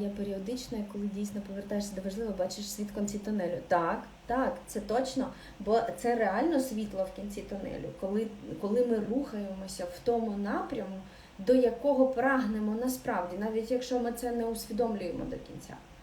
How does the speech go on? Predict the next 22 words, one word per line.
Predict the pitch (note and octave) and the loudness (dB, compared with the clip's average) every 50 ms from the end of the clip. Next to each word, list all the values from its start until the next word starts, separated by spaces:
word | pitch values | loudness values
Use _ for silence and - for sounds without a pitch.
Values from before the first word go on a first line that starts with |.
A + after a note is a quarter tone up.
| - - - - - - - - - - - - - - - - - - | -20 -20 -18 -18 -18 -18 -18 -18 -18 -20 -20 -20 -20 -20 -20 -20 -14 0
Так | - B3 B3+ B3+ | 4 4 4 4
от, | D#4+ E4 - - | 4 0 2 4
перезавантаження, | D4 C4+ C4 A#3+ G#3 G3+ G3 G3+ G#3 G#3+ G#3+ - E4 G4+ G4+ D4+ C#4+ A#3 G3+ F#3+ F3+ F3 - | 6 6 8 6 6 4 2 0 0 0 0 0 0 0 0 0 0 0 0 0 -4 -4 -6
чим | - - D#4 F4+ F4 C4+ - | -2 2 4 4 4 4 4
класна | A3+ G#3 G3+ G3+ A#3 B3+ - B3 A3 | 2 0 0 0 -2 -2 -2 -4 -4
штука? | G#3+ - - - - C4 B3+ G#3+ - G#3 G3+ - - | -4 -6 -8 -6 -2 -2 -2 -2 -2 -6 -10 -10 -8
Тим, | - G#3+ A3+ A#3 | -4 -2 -2 0
що, | A#3 - A#3+ | 0 0 0
по-перше, | B3 - C4 B3+ - C#4+ D4 E4+ G4 F#4 - - C#4 | 2 2 0 2 2 2 2 2 2 -2 -2 -2 0
ми | A#3+ A#3 B3 C4+ | 2 4 4 4
зупиняємося, | C4 C4+ D#4 C4+ D#4+ D#4+ D4 D4 C#4 A#3+ - - A3+ - G#3+ A#3 A#3 - - C#4 C4+ C4+ | 4 4 2 2 2 2 0 0 0 0 -2 -4 -4 -4 -4 -6 -6 -4 -4 -4 -2 -2
знімаємо, | A#3+ A3+ B3+ C4 C4 C#4+ D4+ D4+ D#4 C4+ A#3 A3 - - A3 | 2 6 8 8 8 8 8 8 6 6 6 6 2 -2 -2
да, | A3+ B3 C#4+ C#4+ | -4 -4 -4 -4
всі | - - C#4 C#4 | -4 -2 -2 -2
процеси | B3+ C4 C4 C4+ C4 - - C#4+ A#3 G#3+ G#3+ - G3+ G3 G3+ | -2 -2 -2 -2 -4 -2 -2 0 0 0 -2 -2 -4 -4 -2
в | G#3 | -4
голові | G3+ G#3+ G#3+ A3 A3 G3 G3+ G#3 G#3 A#3+ C4 - - - - - - - - | -4 -2 -2 -2 -2 -2 -2 -2 -2 -2 -4 -6 -10 -14 -18 -20 -18 -6 -2
і | C4 B3+ | -2 6
потроху | B3+ C4 C4 C4 C#4 C#4+ E4 E4+ D4 C4 C4 B3 | 8 8 8 8 8 4 6 6 4 4 4 2
додаємо | G3+ G3+ G#3 G#3 G#3 A3 A3 G#3+ A#3 C4+ E4 G4 F#4+ E4+ C#4+ | 0 0 0 0 2 0 0 0 0 0 0 0 0 0 0
їх, | B3+ A3 G#3 G3+ G3+ G3+ - - - - - - - - - - | 0 0 -2 -4 -6 -8 -12 -16 -20 -20 -20 -20 -20 -20 -20 -2
пріоритизуючи | - A#3 A#3 B3+ C#4+ D4 C#4+ B3+ A#3+ A3+ A3 G#3 G#3 - G#3 G3+ G3+ A3 D#4 F4+ F4+ C#4+ A#3 G#3 G#3 - - - G3+ - | 2 6 6 6 6 6 6 6 6 6 4 0 -2 -4 -4 -2 0 2 2 2 2 2 2 0 -2 -4 -6 -4 -4 -4